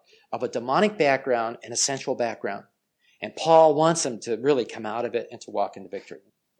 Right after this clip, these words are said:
So with that background, and you look at Ephesus, and you look at this book, and you study Clinton Arnold's, and Clinton Arnold take a paragraph of one of the teachings of Artemaisism and then show you Paul's answer.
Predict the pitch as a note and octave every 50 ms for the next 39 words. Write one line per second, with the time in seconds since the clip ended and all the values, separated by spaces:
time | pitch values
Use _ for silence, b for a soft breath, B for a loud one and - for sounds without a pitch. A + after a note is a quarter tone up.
0 | _ B B B B B B B B B - F3+ F3+ F3 F3+ F3+ - - D3+ F#3
1 | A3 C4+ C4+ - F3+ D3+ D3 C#3+ C3+ C#3+ D#3 E3+ G#3+ G#3 F#3+ D3+ C#3 D3 F3+ G3+
2 | - E3+ - - C#3+ - - C#3 C#3 C#3+ F#3 F#3 E3 D3 C3+ - - - F3 F3+
3 | - C3+ C#3 F3+ B3 - - A3+ A3+ F#3+ E3 - - G3 F#3 C#3+ D3+ D#3+ F#3 F#3+
4 | D#3 C#3 - - B B B B B B B C3 - - A3+ F3+ F3+ F#3+ G#3 G#3
5 | F#3 D#3 C#3+ C#3 - - - - G#3 G3 G3 G3 - b b b b b - -
6 | - - A3+ B3 B3+ A3+ E3+ D#3+ C#3+ C3 B2+ B2+ C3 - - C#3 C3+ D3 F3 G#3
7 | G#3 D#3+ E3+ E3 - A#3 C4 C4 - G#3 E3 C3+ C3+ D3+ D#3+ D#3 - D#3+ D3 F3
8 | G#3 G#3 E3 - - G#2+ G2 A2 G#2+ B2 - b b b b b b - C3 D3
9 | C#3 - F3 E3+ D#3+ D3 C#3+ - D#3 D3+ D3 D3 D#3 C#3+ C#3+ C#3+ - - -